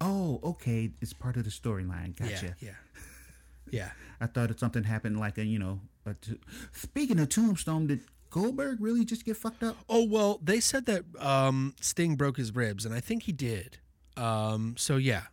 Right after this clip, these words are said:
Speaker 2: you're right. Maybe, m-, yeah, and I don't know if Goldberg got fucked up, but he, that looked brutal.
Speaker 1: Yeah.
Speaker 2: He ate it, for sure.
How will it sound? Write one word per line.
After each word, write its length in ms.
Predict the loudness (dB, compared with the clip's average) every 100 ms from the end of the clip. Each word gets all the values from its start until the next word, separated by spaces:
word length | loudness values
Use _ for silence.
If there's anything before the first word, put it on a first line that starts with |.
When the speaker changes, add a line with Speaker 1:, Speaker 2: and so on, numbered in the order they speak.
| _ -6
Speaker 2:
you're 160 | -2 0
right. 260 | -2 -6 -8
Maybe, 240 | -4 -4 -6
m-, 140 | -10 -8
yeah, 260 | -2 0 0 -2
and 160 | -2
I 120 | 0 0
don't 140 | 2
know 140 | 2 2
if 120 | 0
Goldberg 400 | -2 0 2 0
got 180 | -2 -4
fucked 340 | -4 -4 -2
up, 200 | 0 0 -4
but 160 | -6 -6
he, 200 | -10 -10 -4
that 320 | -2 -4 -6
looked 300 | -6 -6 -8 -12
brutal. 480 | -6 -2 -4 -6 -14 _ -20 _ -6
Speaker 1:
Yeah. 400 | -2 0 0 2
Speaker 2:
He 220 | 4 6
ate 220 | 4 2
it, 140 | 0 -8 _ _ _ _ -8
for 180 | -6
sure. 380 | -2 0 0 -2